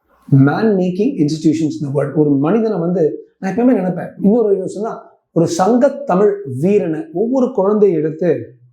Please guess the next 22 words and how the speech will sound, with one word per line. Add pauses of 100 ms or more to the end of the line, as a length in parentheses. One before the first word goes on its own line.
(460)
இந்த
குழந்தைய
வந்து
ஒரு
சங்க
தமிழ்
வீரன்
மாதிரி,
அதாவது
நாட்டுக்கு
பண்ணணும், (380)
வீட்டுக்கு
பண்ணணும், (200)
தாய்க்கு
பண்ணணும், (340)
மனைவி
குடும்பத்துக்கு
பண்ணணும்,
வீரனா
இருக்கணும், (360)
சிரிச்சிட்டு
சாகணும்,